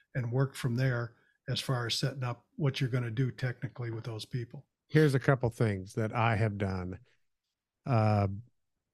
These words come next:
Speaker 2: I've been in these situations. There's a couple of things that I have found that work pretty well.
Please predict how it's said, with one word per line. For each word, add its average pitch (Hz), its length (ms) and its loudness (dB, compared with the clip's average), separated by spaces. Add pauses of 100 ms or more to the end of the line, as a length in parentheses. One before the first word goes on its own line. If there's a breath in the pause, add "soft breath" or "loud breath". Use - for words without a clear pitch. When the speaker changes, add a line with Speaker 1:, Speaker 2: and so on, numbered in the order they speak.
(640)
Speaker 2:
I've 139 200 6
been 123 160 10
in 120 100 8
these 113 160 6
situations. 107 840 4
There's 104 160 2
a 113 60 2
couple 123 320 4
of 101 100 2
things 104 320 4
that 104 160 0 (240)
I 135 220 4
have 127 200 2
found 110 420 0
that 101 100 -8 (100)
work 117 340 -2
pretty 120 220 -2
well. 95 420 -4